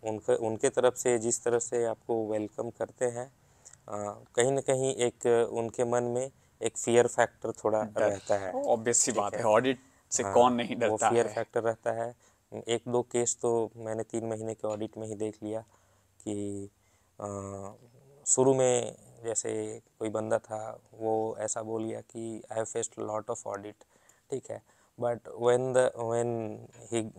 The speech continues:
Speaker 1: he got caught into, अ, something, there was some issue in, अ, his service book, तो उसके बाद फिर, अ, he was running here and there, ठीक है। So,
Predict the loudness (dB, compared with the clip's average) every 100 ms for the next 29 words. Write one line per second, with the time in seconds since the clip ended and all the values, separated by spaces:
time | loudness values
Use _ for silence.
0 | -10 -6 2 2 2 2 4 4 2 -2
1 | -2 0 0 -2 -10 _ _ _ -12 -8
2 | -4 -2 -2 0 0 -2 -4 0 4 4
3 | 4 0 -2 -2 -2 -2 -2 -4 -8 -6
4 | -8 -6 -6 -4 -2 0 0 0 -4 -8
5 | -12 _ -2 0 0 -4 -18 -20 -20 -6
6 | -6 -2 2 4 2 2 0 0 -4 _
7 | -20 _ _ 4 4 4 0 -6 -12 -20
8 | -20 -18 -10 -8 -6 -8 -12 -10 2 8
9 | 8 8 6 4 2 2 2 -2 -4 -6
10 | -10 _ _ _ -20 -18 -4 -2 -2 -8
11 | -4 4 6